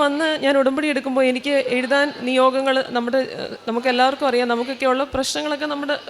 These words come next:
കയ്യിലുണ്ട്. പക്ഷേ ഇവിടെയുള്ളവരുടെ പ്രശ്നങ്ങളുടെ മുമ്പിൽ എൻ്റെ പ്രശ്നങ്ങളൊന്നും എനിക്ക് പ്രശ്നങ്ങളായിട്ടേ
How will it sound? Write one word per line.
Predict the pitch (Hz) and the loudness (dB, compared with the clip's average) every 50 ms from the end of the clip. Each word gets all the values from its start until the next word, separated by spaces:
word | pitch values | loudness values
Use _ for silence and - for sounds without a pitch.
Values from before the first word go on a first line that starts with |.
| 269 | -4
കയ്യിലുണ്ട്. | 294 285 285 277 269 254 247 220 247 | -2 -2 0 0 0 0 0 0 0
പക്ഷേ | 240 - - 277 285 285 - - - - - - - - - - - - - 269 | -2 -2 -2 -2 -2 -4 -6 -12 -20 -20 -18 -18 -18 -18 -18 -18 -14 -8 -4 -2
ഇവിടെയുള്ളവരുടെ | 262 320 320 311 311 311 320 330 320 320 320 320 311 | 2 4 4 4 6 6 4 4 4 4 2 2 2
പ്രശ്നങ്ങളുടെ | 294 285 - - 320 320 320 320 311 285 294 311 294 | 2 2 2 0 0 0 0 0 0 0 0 0 2
മുമ്പിൽ | 285 269 277 277 269 | 2 2 4 4 4
എൻ്റെ | 262 262 285 285 | 4 2 0 -2
പ്രശ്നങ്ങളൊന്നും | 294 254 - 294 285 277 277 269 269 254 | -2 -2 -2 0 0 0 0 0 0 0
എനിക്ക് | 254 277 254 226 | -2 -2 -4 -4
പ്രശ്നങ്ങളായിട്ടേ | 240 233 - - 277 277 277 285 277 277 269 247 277 | -4 -4 -4 -2 -2 0 2 4 4 4 4 2 0